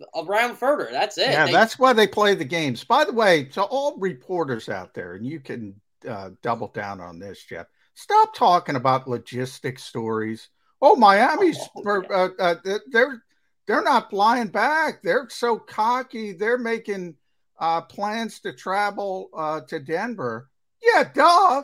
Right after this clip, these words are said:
Speaker 2: That's what you do. That's what
Speaker 1: The
Speaker 2: you, you
Speaker 1: Eagles
Speaker 2: don't just,
Speaker 1: did this.
Speaker 2: "Oh, oh, we won. Oh, crap. We gotta get travel plans." Yeah, th-, th-, th-, th-,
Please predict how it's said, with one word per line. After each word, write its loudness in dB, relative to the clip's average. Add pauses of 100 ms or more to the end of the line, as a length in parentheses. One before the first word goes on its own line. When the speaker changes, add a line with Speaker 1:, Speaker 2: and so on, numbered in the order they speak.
(120)
Speaker 2:
That's -2
what -2
you 0
do. -2 (460)
That's -4
what 2
Speaker 1:
The -16
Speaker 2:
you, -2
you 2
Speaker 1:
Eagles 8
Speaker 2:
don't -
just, 2
Speaker 1:
did 2
this. 4 (400)
Speaker 2:
"Oh, 6
oh, -10
we 2
won. 4 (200)
Oh, 0 (220)
crap. 2
We -10
gotta 0
get -6
travel -4
plans." -8 (100)
Yeah, -2
th-, -12
th-, -12
th-, -18
th-, -18